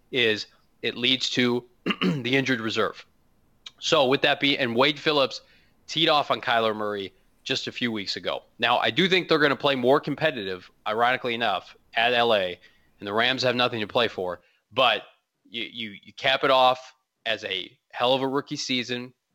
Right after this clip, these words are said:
You take your draft pick, which is probably going to improve after Sunday. Let's hope for a spirited win. But if they lose, you can understand without their franchise quarterback, it's easier to stomach, even though they're gonna pull out all the stops to try to win that game with Brett Hundley.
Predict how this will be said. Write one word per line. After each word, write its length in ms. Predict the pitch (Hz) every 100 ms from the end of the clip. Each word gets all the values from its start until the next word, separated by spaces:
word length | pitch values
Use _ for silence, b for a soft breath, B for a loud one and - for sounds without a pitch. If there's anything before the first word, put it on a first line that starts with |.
| _ _ _ _
You 80 | 95
take 260 | - 135
your 100 | 143
draft 360 | 131 139 135 -
pick, 220 | 131 127
which 180 | 123 -
is 120 | 123
probably 440 | - - 123 127 131
going 280 | 127 127 135
to 140 | 135
improve 380 | 135 - 135 120
after 240 | 123 -
Sunday. 580 | 131 - 117 110 110 113 b b b _
Let's 160 | 131 -
hope 240 | 147 147
for 140 | - 117
a 40 |
spirited 520 | - - 156 160 160
win. 340 | 151 156 156 170 b b -
But 140 | 156
if 140 | 147 147
they 120 | 135
lose, 520 | 139 165 165 175 - _ _
you 100 | 143
can 140 | 135
understand 680 | 139 139 135 - 131 127 127 _ _ _ _ _ _ _ -
without 360 | 113 120 127
their 100 | 127
franchise 480 | 110 123 110 117 101
quarterback, 500 | - 131 123 123 113
it's 140 | 107 -
easier 260 | 107 95
to 80 | 90
stomach, 380 | - - 143 165 - _ _ _
even 160 | 104 107
though 120 | 101
they're 120 | 107
gonna 140 | 110
pull 180 | 98 117
out 120 | 110
all 120 | 101 101
the 60 |
stops 340 | - 107 101 -
to 60 |
try 180 | 95 104
to 60 | 95
win 180 | 110
that 200 | 123 117
game 200 | - 117
with 160 | 113 101
Brett 180 | 101 92
Hundley. 420 | 123 143 160 170